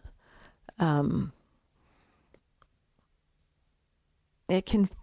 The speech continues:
it can, it can feel like there's, there can be a kind of simultaneous, um,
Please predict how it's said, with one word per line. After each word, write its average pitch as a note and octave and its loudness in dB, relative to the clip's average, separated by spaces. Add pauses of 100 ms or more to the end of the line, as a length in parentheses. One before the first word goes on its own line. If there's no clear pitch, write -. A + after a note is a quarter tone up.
(140)
it G3 2
can, A3 4
it B3 0
can B3+ 2
feel B3+ 4
like E3+ 4
there's, E3 4
there F3 2
can F3+ 2
be E3 4
a D3+ 4
kind E3+ 2
of D3+ 0
simultaneous, E3 2 (600)
um, D#3+ 4